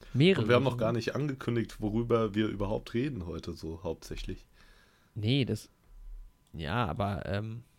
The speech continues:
Speaker 1: das haben wir ja schon vorher gemacht.
Speaker 2: Ja, stimmt. Stimmt, wir haben ja jetzt, haben wir jetzt ein bisschen was verändert hier.
Speaker 1: Ja. Aber wir können auch jetzt nochmal, falls so, falls die Leute es schon wieder vergessen haben, es
Speaker 2: Falls
Speaker 1: geht
Speaker 2: sie es schon wieder vergessen haben.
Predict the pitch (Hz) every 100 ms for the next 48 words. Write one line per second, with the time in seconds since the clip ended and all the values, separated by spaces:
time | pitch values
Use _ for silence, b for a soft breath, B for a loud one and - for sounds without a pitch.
0 | - _ - 107 - 131 117 104 104 -
1 | 117 117 101 - - - - - - _
2 | _ _ _ _ - 85 92 - - 95
3 | 104 - - - - _ _ b b b
4 | b - 92 78 - 78 95 95 92 -
5 | - - - b b b b - 104 110
6 | 107 - 113 - - 110 - - 104 113
7 | 80 - 80 80 - - b b b b
8 | b b b b b - - - - -
9 | - 113 110 107 127 104 110 143 - -
10 | 98 92 - - - - 143 135 - 107
11 | 107 - 104 - 113 123 123 120 117 110
12 | 143 160 147 143 135 131 123 - - 107
13 | - 98 95 95 95 90 127 - 76 73
14 | 78 85